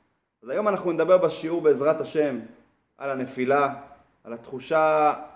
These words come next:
הקשה שאדם חווה אחרי שהוא נופל, וגם, הכי חשוב, איך קמים ומתחזקים מחדש. אנחנו נלמד בשיעור על שתי עצות זהב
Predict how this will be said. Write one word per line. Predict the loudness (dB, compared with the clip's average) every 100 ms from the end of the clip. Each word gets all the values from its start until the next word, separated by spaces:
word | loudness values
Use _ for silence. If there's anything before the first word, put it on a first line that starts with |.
| -20 _
הקשה | -18 -16 -8 0 0 0
שאדם | 0 0 0 0 -2 -2
חווה | -2 -2 4 4
אחרי | 4 0
שהוא | 0 -4
נופל, | -4 -4 -2 -2 -4 -12 _ _ _ _ _
וגם, | -12 0 2 2
הכי | 0 -2
חשוב, | -2 -2 0 0 0 0
איך | 0 0
קמים | -4 -4 -2 -4 -4
ומתחזקים | -4 -4 -2 -4 -2 -4
מחדש. | -2 -4 -4 -6 -10 -20 _ _ _ _ _ _ _ _ _ _ _ _ _ _
אנחנו | -8 -6 -4
נלמד | -4 -2 -2
בשיעור | -2 -4 -2 0 2 0 -6 -20 _
על | -10 -10
שתי | -6 0 2 2 2
עצות | -2 0 0 0
זהב | 0 2 6 6